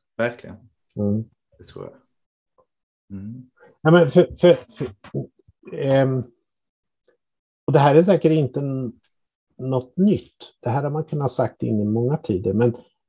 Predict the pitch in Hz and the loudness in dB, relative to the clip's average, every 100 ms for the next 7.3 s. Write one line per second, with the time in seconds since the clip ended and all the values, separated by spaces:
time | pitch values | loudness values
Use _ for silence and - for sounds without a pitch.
0 | - 95 - - _ - 147 131 147 135 | -12 -10 -10 -14 _ 2 2 4 2 4
1 | 131 - - _ _ _ _ _ - 139 | 2 0 -18 _ _ _ _ _ -2 2
2 | 143 117 156 143 127 196 190 - 135 113 | 2 6 6 6 6 6 6 4 2 2
3 | 113 113 113 101 92 101 - _ _ _ | -2 -2 0 0 -2 -6 -12 _ _ _
4 | _ - 123 127 113 - 131 117 110 117 | _ -8 -6 -4 -6 -4 0 0 2 2
5 | 123 123 107 117 147 127 107 117 - 101 | 2 0 0 0 2 2 2 -2 -4 -4
6 | 147 165 117 - 95 90 - - 123 90 | 0 0 -2 -6 -6 -6 -10 -10 -6 -6
7 | 85 85 | -8 -12